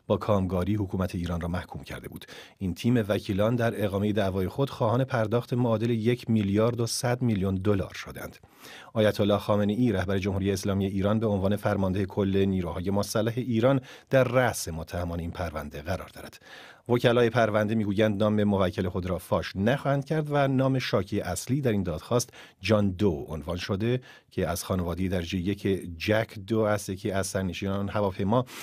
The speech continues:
از سعید محمودی، استاد حقوق بین الملل در دانشگاه استکهلم سوئد، پرسیدم این،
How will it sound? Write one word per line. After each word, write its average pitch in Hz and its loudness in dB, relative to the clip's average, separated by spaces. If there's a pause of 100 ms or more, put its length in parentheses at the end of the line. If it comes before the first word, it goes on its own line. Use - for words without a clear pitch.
(140)
از 123 2
سعید 156 2
محمودی، 117 2
استاد 95 0
حقوق 98 0
بین 92 2
الملل 87 0
در 90 -2
دانشگاه 85 -4
استکهلم 107 -2
سوئد، 98 -4
پرسیدم 117 -2 (440)
این، 175 2